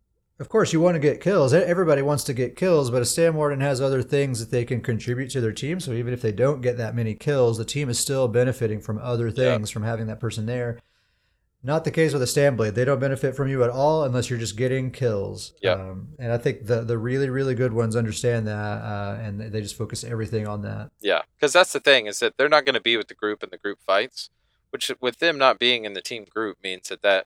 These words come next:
Speaker 2: the other players are not gonna get as many kills 'cause they're gonna be taking a lot more, you know, heavy hits, and, and it's gonna pull their kills away. And so that Stamblade,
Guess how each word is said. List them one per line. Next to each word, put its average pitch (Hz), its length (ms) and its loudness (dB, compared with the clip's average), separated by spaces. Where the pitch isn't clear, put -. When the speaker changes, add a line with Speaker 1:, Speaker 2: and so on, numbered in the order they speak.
Speaker 2:
the 104 100 0
other 165 160 4
players 87 420 -4
are 90 140 -10
not 123 160 2
gonna 120 160 -2
get 107 140 -4
as 98 140 -6
many 87 140 -12
kills - 400 -8
'cause 87 160 -14
they're 92 120 -6
gonna 95 140 -6
be 87 100 -10
taking 92 340 -4
a 80 80 -10
lot 92 300 -2
more, 98 340 -4
you 104 80 -12
know, 82 360 -8
heavy 107 280 -8
hits, 101 440 -2
and, 80 200 -8
and 87 200 -10
it's 87 160 -12
gonna 95 180 -6
pull 110 240 -4
their 95 160 -2
kills 95 240 -10
away. 82 300 -6
And 76 100 -14
so 90 140 -6
that 117 180 4
Stamblade, 90 640 -4